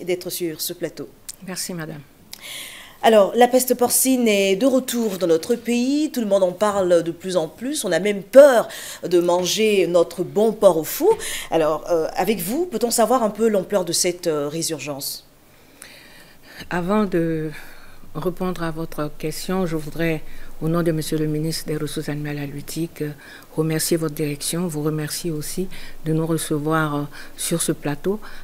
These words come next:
Speaker 2: afin de faire, euh, toute la lumière et de rassurer surtout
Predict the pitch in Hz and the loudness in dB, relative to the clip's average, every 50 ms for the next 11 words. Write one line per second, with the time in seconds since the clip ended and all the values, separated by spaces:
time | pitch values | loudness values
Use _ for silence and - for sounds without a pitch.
0 | - - 156 151 151 - 165 165 165 160 160 151 - - 165 160 151 151 143 143 | -10 -8 -6 -8 -6 -4 -4 -2 -2 -2 -4 -4 -4 -4 -4 -4 -4 -4 -6 -6
1 | 139 147 - - - - - - - 202 - 175 160 151 151 156 160 160 165 160 | -8 -8 -10 -14 -18 -18 -8 -4 -4 -2 -2 -2 -2 -2 -2 -2 -2 -2 -2 -2
2 | 156 147 143 135 - - - 143 143 156 143 143 151 - - 151 151 170 175 - | -2 -2 -4 -8 -10 -8 -6 -4 -4 -4 -4 -4 -4 -4 -4 -2 -2 -2 -2 -4
3 | - 156 143 - - 151 151 151 | -4 -8 -10 -10 -10 -10 -10 -10